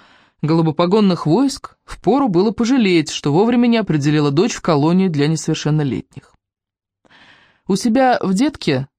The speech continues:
то бишь детской комнате милиции, она с такими не церемонилась.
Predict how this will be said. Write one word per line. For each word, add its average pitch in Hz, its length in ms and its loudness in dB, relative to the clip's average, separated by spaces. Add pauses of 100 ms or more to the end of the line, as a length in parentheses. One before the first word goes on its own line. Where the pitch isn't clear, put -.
(320)
то 165 120 0
бишь 147 320 -2
детской 143 360 -2
комнате 143 380 0
милиции, 208 520 0
она 180 280 0
с - 60 -10
такими 156 380 0
не 160 100 0
церемонилась. 127 680 -4